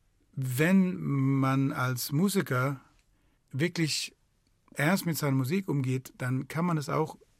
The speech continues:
zu einem Publikum rüberbringen. Und ich glaube, vor allem Dingen, wenn man nicht erzählt, was man spielt. Weil ich meine, ähm, von mir, für mich, es ist oft so, dass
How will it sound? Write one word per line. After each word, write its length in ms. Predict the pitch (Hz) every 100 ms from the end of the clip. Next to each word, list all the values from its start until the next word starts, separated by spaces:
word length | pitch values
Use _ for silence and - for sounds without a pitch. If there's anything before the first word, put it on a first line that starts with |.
| _ _ _
zu 120 | - 147
einem 140 | 131
Publikum 440 | 180 196 147 123
rüberbringen. 680 | 113 110 110 117 110 110 117 - _ _ _ _ -
Und 100 | 127
ich 80 | 127
glaube, 360 | 143 131 127 117 - - - - - -
vor 180 | - 139
allem 160 | 170
Dingen, 360 | 147 151 151 -
wenn 260 | - 131 143
man 160 | 143 139
nicht 160 | 127
erzählt, 340 | 135 - 151 143
was 140 | 123
man 120 | 123
spielt. 440 | 113 170 147 117 - - _ - - - - - - - - - - _ _ -
Weil 180 | 143 139
ich 120 | 135
meine, 480 | 156 151 143 139 135
ähm, 680 | 143 131 127 123 123 120 113 _ _ _ _ _ _ _
von 320 | - - 120 123
mir, 180 | 180 196
für 120 | 131
mich, 320 | 190 - 202 - -
es 160 | 226 127
ist 200 | 123 151
oft 200 | 160 -
so, 200 | 131 120
dass 260 | 107 110